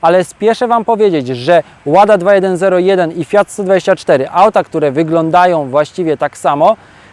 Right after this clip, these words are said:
wcale nie były takie same, bo Rosjanie zażyczyli sobie pewne zmiany konstrukcyjne potrzebne do eksploatacji w ich ciężkim klimacie.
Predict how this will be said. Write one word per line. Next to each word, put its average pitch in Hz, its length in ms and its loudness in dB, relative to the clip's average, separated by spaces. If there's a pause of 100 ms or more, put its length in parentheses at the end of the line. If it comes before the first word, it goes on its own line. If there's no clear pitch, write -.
wcale 226 320 2
nie 214 100 0
były 196 160 2
takie 175 240 -2
same, 190 280 -2
bo 165 460 2 (220)
Rosjanie 175 600 0
zażyczyli 170 480 0
sobie 160 240 -2
pewne 170 340 0
zmiany 165 360 -2
konstrukcyjne 151 720 -4 (680)
potrzebne 165 680 2
do 156 200 0
eksploatacji 165 680 -2
w 143 40 -4
ich 196 160 -4
ciężkim 165 460 -4
klimacie. 185 460 0